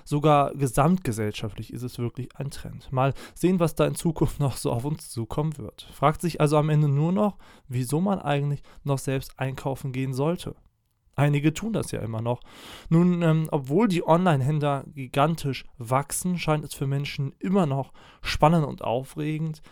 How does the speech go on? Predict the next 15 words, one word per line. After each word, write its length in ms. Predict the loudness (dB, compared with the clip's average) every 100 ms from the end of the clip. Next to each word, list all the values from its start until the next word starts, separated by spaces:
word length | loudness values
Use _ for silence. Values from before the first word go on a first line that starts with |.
| -20 -10
ein 260 | -4 -4 -2
Kauferlebnis 1040 | 0 2 2 -2 -2 -2 -6 -4 -6 -6
in 220 | -4 -4 -4
einem 240 | -6 -6
stationären 800 | 0 2 2 2 0 2 -2 -2
Laden 320 | 0 0 0
zu 180 | -6 -4
genießen 520 | -2 0 0 0 0 -2 -8 0
und 300 | 2 2 0
auch 120 | -2
vor 180 | 0 0
Ort 300 | 0 -2 -8 -20 -8
shoppen 340 | -4 -4 -4
zu 180 | -10 -12
gehen. 220 | -16 -20